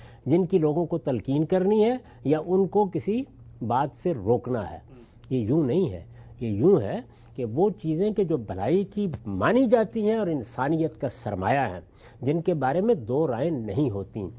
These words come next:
اور وہ چیزیں کہ جو برائی کی ہیں، اس میں ظاہر ہے کہ کسی جگہ تعبیر کا، اطلاق کا کوئی چھوٹا موٹا اختلاف بھی ہو جاتا ہے، اس کو کوئی بھی سوسائٹی اپنے ہاں نظم اجتماعی کے اصولوں پر حل کر سکتی ہے۔ اس کو آپ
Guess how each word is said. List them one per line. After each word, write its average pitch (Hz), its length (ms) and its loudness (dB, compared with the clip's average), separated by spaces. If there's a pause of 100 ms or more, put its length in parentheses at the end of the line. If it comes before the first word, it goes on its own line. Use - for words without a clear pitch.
(220)
اور 131 160 -2
وہ 160 220 4
چیزیں 202 380 -2
کہ 170 120 -4
جو 131 120 -2
برائی 113 380 -2
کی 98 200 -8
ہیں، 90 60 -8 (320)
اس 165 180 0
میں 233 100 4
ظاہر 165 400 -2
ہے 135 120 -2 (280)
کہ 180 180 4
کسی 262 220 -2
جگہ 185 240 -2 (140)
تعبیر 147 460 0
کا، 131 100 -8
اطلاق 175 580 -2
کا 202 60 -2 (600)
کوئی 135 140 -2
چھوٹا 156 440 -4
موٹا 127 280 -4
اختلاف 123 460 -4
بھی 240 180 2
ہو 240 80 4
جاتا 127 380 -2
ہے، 165 140 0 (280)
اس 190 140 4
کو - 200 2
کوئی 214 280 0
بھی 196 120 0
سوسائٹی 117 640 -4 (220)
اپنے 160 380 -2
ہاں 143 140 -2
نظم 151 320 0
اجتماعی 151 580 -2
کے 143 100 -6
اصولوں 123 400 -2
پر 190 200 -6 (600)
حل 180 100 2
کر 107 140 -6
سکتی 104 460 -10
ہے۔ 85 60 -10 (420)
اس - 260 0
کو 202 200 0
آپ 107 260 -2